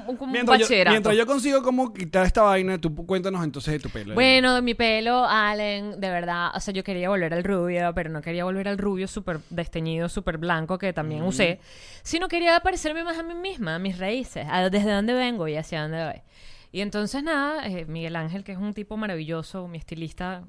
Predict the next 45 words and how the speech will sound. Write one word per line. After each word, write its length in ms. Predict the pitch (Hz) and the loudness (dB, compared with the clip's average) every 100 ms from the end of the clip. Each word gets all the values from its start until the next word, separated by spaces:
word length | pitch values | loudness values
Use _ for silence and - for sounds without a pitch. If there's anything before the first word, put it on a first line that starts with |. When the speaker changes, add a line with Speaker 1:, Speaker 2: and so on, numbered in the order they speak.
| - | -18
Speaker 1:
del 300 | 170 156 151 | -10 -6 -2
amor, 400 | 160 165 165 _ _ _ _ _ _ | -2 -2 -6 _ _ _ _ _ _
pues 120 | 160 | -12
se 120 | - 160 | -4 -4
arriesgó 500 | 151 147 175 196 - | -4 -2 0 0 -4
y 120 | 185 | 0
logró 360 | 170 165 175 147 | 0 2 0 -2
dar 240 | 160 156 | -6 -6
con 120 | 160 185 | -4 -6
la 60 | |
mezcla 320 | 156 147 185 | -6 -6 -4
adecuada 480 | 170 - 160 147 170 _ _ _ _ | -4 -2 -2 -2 -6 _ _ _ _
y 80 | 247 | -4
que 140 | 247 | -2
no 80 | 240 | -2
se 80 | 247 | -2
me 80 | 269 | -4
cayera 240 | 220 190 | -2 -2
el 60 | 196 | -2
pelo 180 | 208 214 | -2 -2
en 60 | |
el 60 | 214 | -4
proceso, 360 | 165 170 208 185 | -4 -6 -6 -6
lo 60 | |
cual 140 | 160 151 | -6 -6
también 200 | 165 170 | -6 -4
es 80 | |
importante, 420 | 190 175 160 165 135 | -6 -6 -6 -8 -6
porque 160 | 147 147 | -10 -6
tú 80 | |
dirás, 160 | 180 170 | -6 -6
"¿Qué 120 | 180 | -6
tanto 240 | 175 196 208 | -8 -8 -8
te 120 | 175 | -8
pintas? 280 | 202 190 135 | -8 -10 -8
Te 120 | 139 | -8
van 80 | 143 | -8
a 60 | |
quitar 160 | 175 160 | -8 -10
ese 120 | 156 | -10
pelo". 200 | 180 170 _ _ _ - - - - | -10 -10 _ _ _ -20 -20 -20 -4
Y 100 | 339 | 2
bueno, 220 | 392 403 440 - | 2 0 -6 -10
aquí 200 | 269 320 | -8 -8
está. 280 | 311 370 | -4 -6